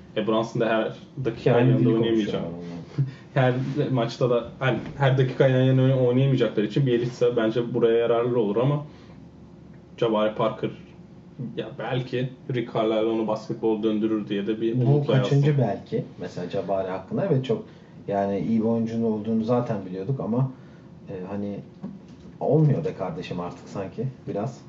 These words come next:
Speaker 1: Ya işte bilmiyorum artık.
Speaker 2: Dönmüyor.
Speaker 1: Bir de, bir de Rick Carlisle'ın elini <laughs> görelim yani o kadar
Speaker 2: Hocam
Speaker 1: yaptık.
Speaker 2: Popovic'e de verelim bir kere de bir sonraki tur. Neyse o zaman ilk Houston takasına gelelim.
Speaker 1: Evet.
Speaker 2: Bu kadar takım saydık.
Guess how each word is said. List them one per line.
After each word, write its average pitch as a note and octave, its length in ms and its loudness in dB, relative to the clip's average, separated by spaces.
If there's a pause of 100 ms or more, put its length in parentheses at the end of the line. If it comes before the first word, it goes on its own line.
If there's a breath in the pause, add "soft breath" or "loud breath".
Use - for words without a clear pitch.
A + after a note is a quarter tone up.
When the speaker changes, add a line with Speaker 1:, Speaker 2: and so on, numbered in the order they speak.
(340)
Speaker 1:
Ya - 120 -4
işte A#2 280 -6
bilmiyorum G#2+ 380 -2
artık. G2 220 -10 (480)
Speaker 2:
Dönmüyor. D#3 220 8
Speaker 1:
Bir F3+ 40 8
de, D3 240 2
bir D3 120 6
de D#3 160 8
Rick C3 180 -2
Carlisle'ın A#2+ 380 4
elini A#2 320 2
<laughs> - 120 4
görelim G#2 380 0
yani G2+ 180 -2
o G#2 120 -4
kadar G#2+ 220 0 (100)
Speaker 2:
Hocam D3 280 4
Speaker 1:
yaptık. B2+ 140 0
Speaker 2:
Popovic'e E3+ 480 4
de D#3 120 8
verelim A#2+ 400 4
bir B2 80 0
kere A2+ 300 2
de D3+ 160 4
bir B2 140 6
sonraki A#2 420 2
tur. D#3+ 160 0 (960 loud breath)
Neyse B3 360 6
o E3 100 6
zaman G#3 360 4
ilk A#3 220 4
Houston A#3+ 320 6
takasına A#3+ 440 6
gelelim. D3+ 400 6
Speaker 1:
Evet. F#2+ 100 -4 (160)
Speaker 2:
Bu C#3+ 60 2
kadar E3+ 380 6
takım F3 320 2
saydık. D3 560 2